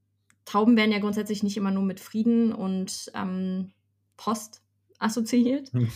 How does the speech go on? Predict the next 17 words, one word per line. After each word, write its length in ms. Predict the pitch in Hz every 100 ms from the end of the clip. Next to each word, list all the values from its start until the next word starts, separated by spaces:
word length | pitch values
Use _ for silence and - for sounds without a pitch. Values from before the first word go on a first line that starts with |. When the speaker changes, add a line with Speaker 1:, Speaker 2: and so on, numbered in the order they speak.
| -
Speaker 1:
sondern 540 | 196 190 220 - 240 247
auch 480 | - 202 240 - - -
besonders 600 | - 196 196 208 269 269
eine 120 | 240 214
Taube 340 | - 208 214
auf 140 | 190
dem 160 | - 170
Dach, 440 | 180 190 311 - _ _ _ _ _ _ _ -
die 140 | 214 185
Ade 360 | 185 196 226
sagen 340 | 262 262 269 262
will, 220 | 269 233
wird 180 | 214 208
mit 140 | 202
dem 120 | 180 190
Tod 360 | - 254 262
assoziiert. 720 | 165 - - - - 202 202